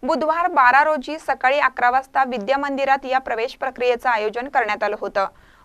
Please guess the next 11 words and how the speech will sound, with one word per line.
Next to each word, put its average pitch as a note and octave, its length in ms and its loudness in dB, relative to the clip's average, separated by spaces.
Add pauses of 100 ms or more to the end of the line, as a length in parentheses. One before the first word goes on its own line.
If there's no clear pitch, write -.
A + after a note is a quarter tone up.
प्रारंभी C#4+ 420 6
स्वागत C#4 500 2
व F4 80 -2
प्रास्ताविक C4+ 640 0
विद्यालयाचे C#4 580 -2
मुख्याध्यापक A#3+ 640 -2 (380)
एस C#4 280 2
पी E4+ 80 -4
कोळी D4+ 300 0
यांनी A#3 220 -2
केलं. G#3 320 -2